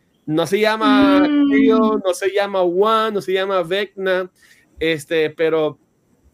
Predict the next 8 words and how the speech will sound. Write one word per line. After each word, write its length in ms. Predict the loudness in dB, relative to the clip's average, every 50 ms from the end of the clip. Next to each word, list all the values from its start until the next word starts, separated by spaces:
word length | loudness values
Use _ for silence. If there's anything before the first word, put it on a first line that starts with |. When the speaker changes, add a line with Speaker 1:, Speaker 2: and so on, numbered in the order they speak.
| _ -6 -2
Speaker 1:
él 400 | 0 2 4 4 2 2 -2 -2
viene 200 | -2 0 0 0
de 200 | 0 -2 -2 -4
Twilight 720 | -4 -2 -2 0 0 -2 -2 -2 -2 -2 -2 -2 -4 -6
y 60 | -6
también 340 | -6 -6 -6 -4 -4 -4 -6
estuvo 600 | -6 -4 -2 0 0 2 0 0 0 -2 -2 -2
en 640 | -2 -4 -4 -2 -2 -2 -4 -4 -4 -6 -8 -10